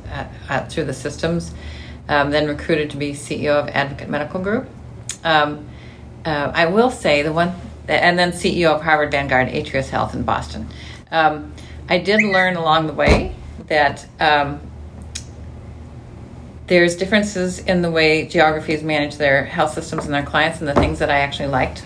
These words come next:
about, um, the Wisconsin-Minnesota experience is that you have a lot of doctors driving the care versus health systems. Um, and when you,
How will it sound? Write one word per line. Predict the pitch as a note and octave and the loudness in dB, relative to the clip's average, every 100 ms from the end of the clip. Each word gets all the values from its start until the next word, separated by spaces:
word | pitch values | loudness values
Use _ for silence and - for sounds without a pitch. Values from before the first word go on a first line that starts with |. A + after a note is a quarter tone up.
| - - | -10 -2
about, | D#3+ C3+ C#3+ - - - - | 2 4 2 0 -12 -16 -8
um, | E3 D#3 D3+ D3 - F3 | 2 4 4 -2 -8 -2
the | D#3+ | 4
Wisconsin-Minnesota | D#3+ D#3+ - D#3+ E3 D#3 C#3+ D3 - D#3 | 4 2 -2 -2 -2 -2 -2 -2 2 2
experience | E3+ - F3 E3+ F#3 E3+ | 2 0 0 0 0 -2
is | |
that | E3 D3 D#3+ | -2 -2 -2
you | |
have | E3 C#3 | -4 -2
a | |
lot | C#3+ C#3 | -2 -2
of | C3+ | -2
doctors | C3 C3 D#3 D3+ | -4 -4 -8 -8
driving | - C#3+ C#3 C#3 C3 | -4 -2 -2 -2 -4
the | |
care | C#3+ C3+ D3 | -2 -4 -4
versus | C#3 C3+ - | -6 -8 -8
health | B2 - | -8 -6
systems. | - - - - - - - - | -8 -10 -10 -12 -12 -14 -14 -10
Um, | C#3+ C#3 C3 - - - - - | -4 0 -2 -4 -14 -16 -10 0
and | E3+ D#3 D3+ - - - - - - - | 2 2 0 -8 -12 -14 -14 -14 -10 0
when | F3+ | 2
you, | F3+ F3 | 4 2